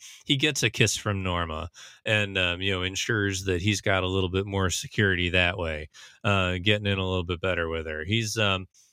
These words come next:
he's getting in better with Ben, uh, by doing all this business. You know, he's, he's proving himself a, a good worker there too. Um,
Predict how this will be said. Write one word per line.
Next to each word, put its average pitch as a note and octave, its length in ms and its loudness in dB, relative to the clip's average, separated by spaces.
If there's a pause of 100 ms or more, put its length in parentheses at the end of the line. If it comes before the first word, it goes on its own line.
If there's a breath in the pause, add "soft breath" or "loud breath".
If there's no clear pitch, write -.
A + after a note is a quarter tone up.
(280)
he's G#2+ 160 2
getting G2+ 260 6
in G#2+ 140 0
better A#2 240 4
with C3+ 180 0
Ben, B2 380 0 (320 soft breath)
uh, G2+ 240 4
by G2 220 4
doing G2 380 2
all E2+ 200 0
this E2 200 -2
business. E2+ 680 -4
You G2+ 120 -2
know, F#2+ 100 -2
he's, G#2+ 240 -2
he's A#2 200 0
proving C3 320 -2
himself A#2 560 0
a, F#2+ 480 2
a F#2 80 -2
good G#2+ 200 0
worker A#2 380 0
there A#2+ 320 0
too. F#2+ 380 0 (420 loud breath)
Um, G2 480 2